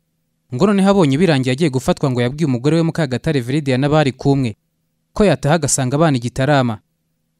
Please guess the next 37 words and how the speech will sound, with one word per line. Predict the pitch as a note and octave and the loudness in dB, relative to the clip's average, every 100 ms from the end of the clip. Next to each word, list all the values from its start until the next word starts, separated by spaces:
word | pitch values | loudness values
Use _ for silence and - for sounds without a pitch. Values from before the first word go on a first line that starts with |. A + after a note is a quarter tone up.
| C3 | -6
Undi | D#3+ G#3+ | -2 0
nawe | G#3+ F3 | 2 2
yanga | B2+ A#2+ | 0 -4
kumusiga, | - F3+ - C3+ B2+ | -4 -2 -2 -2 -4
amubwira | A#2 A#2+ A#2+ | -4 -6 -6
ko | - D#3+ | -4 -2
bari | D#3 | -2
bugumane. | B2+ A2+ A#2+ C#3 B2 A2+ G2+ _ _ _ _ _ _ | -4 -6 -4 -2 -2 -6 -10 _ _ _ _ _ _
Bose | F3 G#3+ - | -2 -2 -2
bafatiwe | F3 D#3 - C3 | -2 -4 -4 -2
hamwe, | C#3 F3 | -2 0
maze | F3 D3 | 0 0
abanyapolitiki | B2 A#2+ A2+ B2+ E3 F3+ C3+ | -2 -2 -6 -8 -6 -6 -6
bajyanwa | B2 A#2+ A#2+ | -4 -4 -4
muri | B2+ E3 | -4 -2
za | F3 | -2
gereza | D#3+ D#3+ E3 | -2 -4 -4
zitandukanye, | B2+ B2+ B2+ E3+ C3+ A#2+ | -4 -4 -4 -4 -4 -4
zirimo | D3 E3 D#3+ | -2 -2 -2
gereza | B2+ A#2 D3+ | -2 -4 -2
ya | |
Gisenyi | D#3 D3+ E3 E3 | -2 -4 -2 -2
n'iya | E3 C#3 | 0 -2
Ruhengeri, | A2 A#2 A2+ A2+ A2+ D3+ D#3+ _ _ _ _ _ - | -4 -4 -6 -4 -4 -4 -6 _ _ _ _ _ -4
naho | F3 | -2
Kayibanda | A3 G#3 E3+ B2+ C3+ | 0 0 0 0 -2
n'umugore | F3+ C3 E3 E3+ | -2 -2 -2 0
we | |
bajyanwa | C#3+ A#2+ A#2+ A#2+ | 0 -2 -4 -4
gufungirwa | A#2 - B2+ A#2+ A#2 A#2+ | -6 -10 -8 -6 -4 -4
ahitwa | C#3+ E3 C3+ | -4 -4 -6
Rwerere. | A#2+ C3+ D3 C3 A#2 G#2 _ _ _ - | -2 0 0 0 -2 -6 _ _ _ -12
bafungirwa | C#3 D#3 D3 C3+ C#3 | -8 -4 -4 -2 -2
mu | C#3 | -2
nzu | C3 D#3+ | -2 0
yabo | D#3+ C3+ | 0 0
bonyine. | D3+ B2 B2 C3 A#2 | 0 0 -2 -2 -4